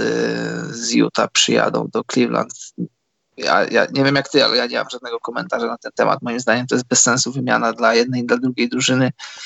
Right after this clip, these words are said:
Nie widzę, nie widzę, żeby, żeby Jazz się wzmocnili Jordanem Clarksonem, bo pamiętamy, jaki był minusowy w playoffach u boku, kiedy, kiedy był u boku LeBrona. Grał bardzo dużo pod siebie.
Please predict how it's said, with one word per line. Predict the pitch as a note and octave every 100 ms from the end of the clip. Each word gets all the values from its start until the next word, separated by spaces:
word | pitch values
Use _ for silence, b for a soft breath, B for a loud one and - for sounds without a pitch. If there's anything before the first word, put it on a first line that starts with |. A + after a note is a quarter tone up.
| B
Nie | C#3 C#3+
widzę, | D3+ C#3 C#3 C#3 C3
nie | C3+ C#3
widzę, | D3 D3
żeby, | C3 C3+ C3 C3+ C3 A2+
żeby | B2+ C3 C#3
Jazz | D3 C3
się | C3
wzmocnili | B2 B2+ - C3+ B2+
Jordanem | C3 C3+ C3 C3
Clarksonem, | C3 B2+ - C3+ C3+ C#3
bo | C3+
pamiętamy, | C3 C3 C3 C3 C3
jaki | C3 -
był | C3 C3
minusowy | C3 B2+ C3 B2+ B2
w | A#2 - _
playoffach | C#3+ C3+ C3 C3 - _ B B B -
u | F#3
boku, | F3 - D3
kiedy, | - C#3+ C#3+ C#3 _ -
kiedy | D3 D#3+
był | G#3 D#3+
u | D3
boku | C3+ C3+
LeBrona. | C3+ C3 C3+ C#3+ D#3 D#3 _ _ _ _ _ _ _ -
Grał | C#3 C#3
bardzo | D3+ C#3+ C#3+
dużo | C#3+ C#3+ C#3+
pod | C#3+
siebie. | - C#3+ C3 C3+ C3 B2+ C3